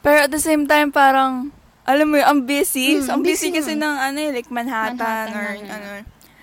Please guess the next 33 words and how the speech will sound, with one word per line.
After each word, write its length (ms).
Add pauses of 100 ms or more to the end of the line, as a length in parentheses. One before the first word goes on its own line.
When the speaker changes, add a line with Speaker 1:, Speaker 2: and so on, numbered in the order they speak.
(140)
Speaker 1:
Parang, 320 (960)
ayun. 360
Pero 200
I 160
feel 160
like 160
it 80
would 160
be 240
really 320
cool 400
Speaker 2:
Mm. 80
Speaker 1:
to 100
live 320
and 140
Speaker 2:
Tsaka, 140
Speaker 1:
have 180
a 80
loft. 480
Tignan 320
mo 100
yung, 220
Speaker 2:
job 240
Speaker 1:
yun 60
yung 80
Speaker 2:
siguro. 160
Speaker 1:
maganda 320
eh. 120 (140)
Speaker 2:
Ang 140
ganda 180
din 180
siguro 400
job, 220